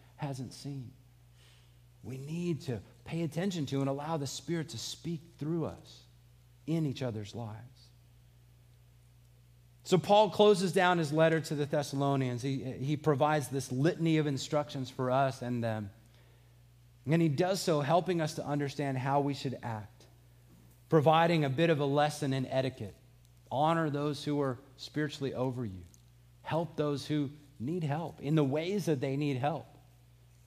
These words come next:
Show humility in the way that God is allowing things in our lives and in what he is communicating. In all of this, Paul seems to be urging us to pursue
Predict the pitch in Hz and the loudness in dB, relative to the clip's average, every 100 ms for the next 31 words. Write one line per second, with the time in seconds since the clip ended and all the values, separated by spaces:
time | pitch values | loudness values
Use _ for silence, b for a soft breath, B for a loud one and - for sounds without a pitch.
0 | - - - - - - - - - 151 | -20 -20 -20 -20 -20 -20 -20 -16 -2 -2
1 | 139 147 147 151 165 127 113 117 120 139 | 2 0 4 4 4 2 0 -2 0 2
2 | 131 120 - - - - - - - - | 0 -2 -8 -20 -20 -20 -20 -20 -20 -20
3 | b b b b b 147 135 139 113 113 | b b b b b 0 2 2 0 0
4 | 131 151 147 147 139 151 147 139 131 131 | 4 4 4 2 -2 -2 -2 -2 -2 0
5 | 127 123 127 123 - - b b b b | 0 -2 -4 -6 -12 -20 b b b b
6 | 120 123 113 127 165 - 127 113 - 107 | -4 -2 0 0 -2 -4 -8 -8 -8 -8
7 | 104 104 - 90 87 92 - - - - | -6 -8 -10 -16 -16 -18 -20 -20 -20 -20
8 | b b b b b b b b b - | b b b b b b b b b -20
9 | - 127 139 - 151 180 175 117 113 - | -10 -6 -4 -2 4 6 6 4 -2 -4
10 | - 160 160 - 165 156 135 135 135 139 | 4 6 6 2 2 2 0 -2 0 4
11 | 156 135 139 123 120 - 117 - 113 - | 4 4 0 -2 -4 -6 -10 -8 -8 -6
12 | 160 165 | -4 -4